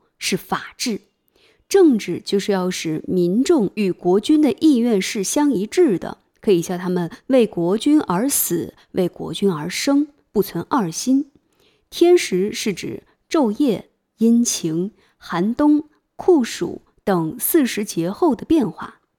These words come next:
地利是指高岭洼地、远途近路、险阻平坦、广阔狭窄、死地、生地等地形条件。将领是指谋略才能、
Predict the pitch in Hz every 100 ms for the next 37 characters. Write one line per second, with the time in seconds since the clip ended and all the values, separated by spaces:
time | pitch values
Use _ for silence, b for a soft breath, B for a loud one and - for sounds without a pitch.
0 | _ _ _ - 339 302 320 - - -
1 | 220 170 165 147 - b b - 311 311
2 | 240 156 - 208 233 311 226 160 _ -
3 | 202 180 170 185 226 - 277 285 285 -
4 | _ _ _ - 202 220 277 185 175 -
5 | 175 233 - 170 151 202 b b - 185
6 | 151 - - 202 165 - 190 262 - -
7 | _ _ _ - - 220 185 165 262 175
8 | - 330 320 320 320 208 - _ - 160
9 | 151 - 208 - 175 - 151 147 - 208
10 | - _ _ _ _ - 381 339 226 175
11 | - b b - 185 - 165 139 b b
12 | - 175 170 269 294 170 - 156 175 269
13 | 196 -